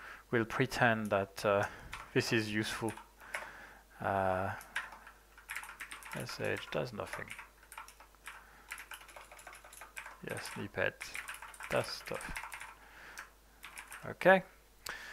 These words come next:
and now we'll have, um, the E lisp. Yes, it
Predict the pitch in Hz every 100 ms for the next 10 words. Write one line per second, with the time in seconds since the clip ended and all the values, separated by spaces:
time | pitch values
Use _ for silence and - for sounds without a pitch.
0 | - - - 117 123 139 135 127 113 113
1 | 113 110 110 107 - 117 110 107 104 104
2 | 104 104 107 - - - - 120 113 120
3 | 120 113 - - - - - - - -
4 | - - - - - - - - - -
5 | -